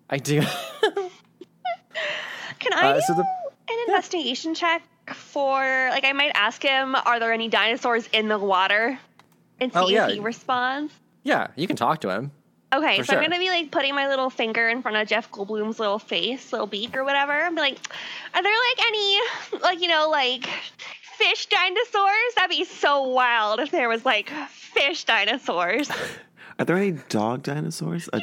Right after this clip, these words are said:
Speaker 3: dognosaur?
Speaker 2: Or dog? <laughs> What about a rat, but, like, a dinosaur?
Speaker 1: As, as you put your finger out, Jeff Goldblum will wrap his talon around your finger and kinda climb on.
Speaker 2: <laughs>
Speaker 1: And, uh,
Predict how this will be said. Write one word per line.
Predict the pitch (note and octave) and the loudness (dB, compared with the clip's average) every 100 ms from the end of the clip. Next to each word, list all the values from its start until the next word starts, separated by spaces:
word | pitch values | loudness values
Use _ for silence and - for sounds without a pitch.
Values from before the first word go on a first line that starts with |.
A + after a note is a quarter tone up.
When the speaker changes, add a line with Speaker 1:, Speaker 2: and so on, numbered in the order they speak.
| - | 0
Speaker 3:
dognosaur? | G#2+ A2+ C#3+ D3 - D#3+ E3 - _ | -2 -2 -6 -6 -6 -4 -6 -10 _
Speaker 2:
Or | F4+ | -6
dog? | D#4 C4+ A3 D#4+ | 0 2 2 2
<laughs> | A4 - F4 G4 - - _ - _ - - - | 0 -2 -4 -6 -10 -20 _ -20 _ -20 -20 -4
What | B4 C5+ B4 | -2 0 0
about | C4+ | 2
a | |
rat, | A#3+ A3 - - | 0 0 -2 -6
but, | - | -4
like, | C#4 A#3+ | -2 0
a | |
dinosaur? | F#3 F3+ G3+ - D#4 - _ _ _ _ | 0 -2 -8 -4 -4 -4 _ _ _ _
Speaker 1:
As, | D#3+ D#3 E3+ | 0 2 2
as | D3+ D3+ D#3 D3+ | 2 2 2 0
you | |
put | C#3 C3 C#3 | -2 -2 -4
your | |
finger | A2+ B2 B2 A#2+ | -2 0 2 2
out, | A2 G#2 | 2 0
Jeff | - A2 - | -2 -2 0
Goldblum | A2+ A2 G#2 G#2+ G2+ | -2 0 -2 -2 -2
will | G#2 F#2 F2+ D#2+ | -2 -2 -6 -4
wrap | G#2 G#2 | -2 -2
his | G#2 G2 F2+ - - _ _ _ _ - | -6 -8 -8 -14 -16 _ _ _ _ -12
talon | - A2 A2 | -4 -4 -2
around | G#2 G2+ G2 | -2 -4 -4
your | G#2 | -10
finger | - G#2+ G2+ | -6 -6 -4
and | G2+ G2+ | -6 -6
kinda | G2+ | -8
climb | - A#2 G2+ G2 | -4 0 0 2
on. | G2 G2 A#2+ - _ _ _ - | 0 0 -4 -12 _ _ _ -10
Speaker 2:
<laughs> | D5+ D#5 E5 D#5+ D#5+ D#5 C#5+ C5+ D5 - - - - - - - - - - - | -6 -6 -6 -8 -8 -8 -6 -4 -4 -6 -12 -20 -20 -20 -20 -18 -18 -18 -20 -8
Speaker 1:
And, | A#2+ A2+ | -4 0
uh, | G#2 G2+ | 0 -2